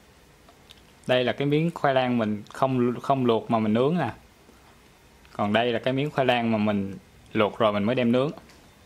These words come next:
Về riêng cái bản thân mình đánh giá thì mình thích cái khoai lang mà không luộc mà đem đi nướng hơn nha các bạn.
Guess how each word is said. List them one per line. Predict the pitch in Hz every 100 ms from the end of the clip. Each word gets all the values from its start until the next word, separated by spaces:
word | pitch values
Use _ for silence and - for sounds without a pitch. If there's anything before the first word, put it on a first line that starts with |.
| _ - - _ _ _ - -
Về | 117
riêng | 120 135
cái | 160
bản | 139
thân | 156 139
mình | 113
đánh | 117
giá | 143 170 160
thì |
mình | 120 107
thích | - -
cái | 175 165 160 160
khoai | 151 143
lang | 135 135 127
mà | 110 98 -
không | - 147 143
luộc | 131 110 104
mà | 120
đem | 131
đi | 135
nướng | 139 175
hơn | 180 143
nha | 131
các | 147
bạn. | 113